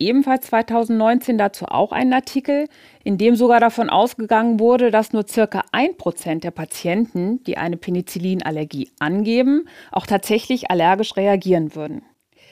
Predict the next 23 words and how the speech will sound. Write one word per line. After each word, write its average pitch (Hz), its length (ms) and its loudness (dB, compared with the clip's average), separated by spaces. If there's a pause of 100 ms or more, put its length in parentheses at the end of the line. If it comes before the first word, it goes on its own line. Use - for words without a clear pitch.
(500)
Das - 400 -4
liegt 226 500 0 (280)
ein 208 140 -2
bisschen 226 300 -2
daran, 269 380 2
dass - 260 -2
einige 254 380 2
Patienten 240 500 -2
schon 240 260 2
von 214 200 -2
einer 202 240 -2
Penicillinallergie 190 1200 0
sprechen, 233 680 -2 (360)
wenn 208 180 2
sie 220 100 -4
zum 233 140 -2
Beispiel 226 300 2
Nebenwirkungen 220 580 4
wie 180 100 -2
Durchfall 180 760 0
hatten 156 320 -8
oder 165 320 -2
auch, 226 320 2